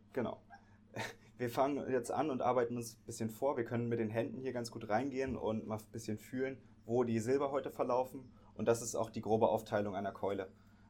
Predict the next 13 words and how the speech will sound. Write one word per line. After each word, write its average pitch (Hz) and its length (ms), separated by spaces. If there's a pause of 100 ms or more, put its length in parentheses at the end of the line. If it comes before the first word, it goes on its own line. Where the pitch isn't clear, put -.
(120)
Wir 104 100
können 120 180
jetzt 120 120
anfangen 123 420
und 107 160
mit 104 140
dem 107 80
Messer 139 460 (120)
die 117 80
Silberhäute 123 500
ein 113 80
bisschen 107 300
lösen. 160 400